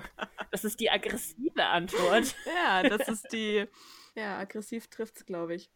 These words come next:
Speaker 2: Nein, aber lass uns, lass uns doch mal mit uns anfangen.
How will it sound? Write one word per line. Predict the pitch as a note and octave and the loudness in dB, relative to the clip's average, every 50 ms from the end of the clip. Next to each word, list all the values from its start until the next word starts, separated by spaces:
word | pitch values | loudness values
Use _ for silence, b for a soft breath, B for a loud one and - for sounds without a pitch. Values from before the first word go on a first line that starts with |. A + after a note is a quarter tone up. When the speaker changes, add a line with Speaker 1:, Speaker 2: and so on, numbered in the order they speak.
| _ - | _ 2
Speaker 2:
Nein, | A3 G#3+ G3+ D#3+ | 4 4 6 6
aber | F3+ F#3+ A3 A3 A3+ - _ - | 6 6 4 4 2 0 _ 2
lass | A3 A#3 - - | 4 4 4 4
uns, | A#3 A3+ - - - - - _ | 0 -2 -2 -4 -8 -10 -12 _
lass | - F#3 G#3 G#3 G#3+ - | -10 -4 -4 -4 -2 -2
uns | G3+ F#3+ F#3 - | -4 -6 -4 -4
doch | - F#3+ - | -4 -4 -2
mal | G3+ F3+ F3+ | 0 0 0
mit | F3+ F3 F3+ | 0 -2 -2
uns | - A3 B3 B3 - | -2 -2 -2 -2 -2
anfangen. | - D#3+ E3 F3+ - - E3+ E3 E3 E3 E3+ F3+ F#3+ | -4 -4 -4 -4 -4 -6 -6 -4 -4 -6 -6 -8 -8